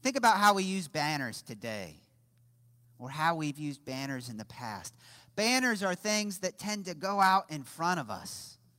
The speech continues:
aren't they? Banners in, in the context of, of war situations, banners and flags, they were used to,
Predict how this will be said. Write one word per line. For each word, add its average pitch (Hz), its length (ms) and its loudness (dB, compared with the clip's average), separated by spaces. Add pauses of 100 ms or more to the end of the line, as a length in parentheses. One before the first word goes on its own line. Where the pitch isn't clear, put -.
(240)
aren't 131 240 -4
they? 90 260 -10 (2750)
Banners 190 680 2
in, 165 380 -2
in 151 100 -8
the 135 80 -6
context 185 1000 -2
of, 131 560 2 (600)
of 123 480 -4
war 160 680 -2
situations, 147 1000 -6
banners 170 520 0
and 127 140 -6
flags, 160 440 2
they 175 140 0
were 165 180 -4
used 214 800 -4 (520)
to, 160 520 -2